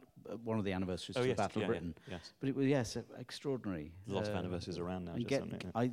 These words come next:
Speaker 1: we all got to sit in the cockpit of a Spitfire.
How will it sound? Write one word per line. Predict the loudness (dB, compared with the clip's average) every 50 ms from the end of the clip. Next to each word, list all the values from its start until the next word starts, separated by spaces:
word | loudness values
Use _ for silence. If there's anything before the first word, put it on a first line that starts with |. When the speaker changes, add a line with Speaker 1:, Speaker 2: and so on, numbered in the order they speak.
| 0 0 2
Speaker 1:
we | 4 4
all | 6 6 4 2
got | 0 -2 -4 -4
to | -6 -6
sit | -6 -4 -4 -4 -4 -4 -4
in | -4 -4
the | -4 -4
cockpit | -4 -4 -6 -6 -6 -10 -12 -12
of | -14
a | -16
Spitfire. | -14 -10 -10 -10 -10 -10 -12 -12 -12 -12 -12 -14